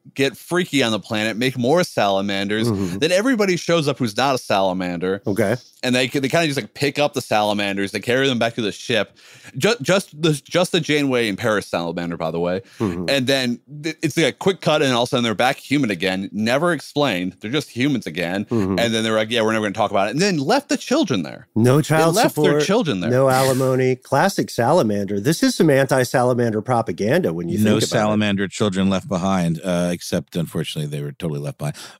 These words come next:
Speaker 3: I, I have to say, Matt, really quick before you wrap this one up, uh, this, as, as a non-Trekkie, uh, who really doesn't have much skin in the game, this sounds like a campy delight.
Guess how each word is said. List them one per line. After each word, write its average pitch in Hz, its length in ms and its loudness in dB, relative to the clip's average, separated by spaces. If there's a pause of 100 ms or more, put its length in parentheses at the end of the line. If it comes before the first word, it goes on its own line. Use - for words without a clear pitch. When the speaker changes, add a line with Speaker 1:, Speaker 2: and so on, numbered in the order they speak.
Speaker 3:
I, 113 220 0
I 139 140 0
have 170 100 2
to 127 80 0
say, 110 180 2
Matt, 104 180 0 (160)
really 117 220 2
quick 110 140 0
before 104 220 -2
you 98 100 0
wrap 101 120 0
this 98 160 -10
one 107 100 0
up, 92 80 -6 (280)
uh, 98 280 0
this, 113 340 0 (340)
as, 120 360 0
as 117 180 -2
a 117 100 4
non-Trekkie, 156 880 4 (320)
uh, - 120 4
who 127 80 6
really 135 160 6
doesn't 135 180 4
have 131 100 4
much 131 140 2
skin 131 260 2
in 139 100 4
the 147 80 4
game, 165 320 4 (220)
this 156 160 2
sounds 247 260 4
like 139 160 2
a 110 80 -2
campy 127 480 2
delight. 87 640 2